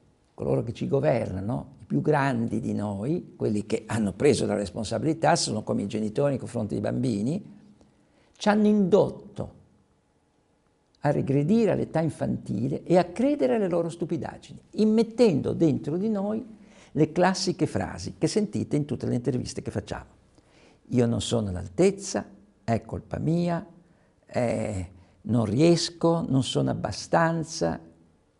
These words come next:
Frasi che trenta, quaranta anni fa non diceva nessuno.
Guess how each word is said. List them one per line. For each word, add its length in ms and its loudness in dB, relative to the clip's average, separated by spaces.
Frasi 580 0
che 460 0
trenta, 420 2
quaranta 440 0
anni 240 2
fa 160 -4
non 200 -2
diceva 380 -4
nessuno. 720 -6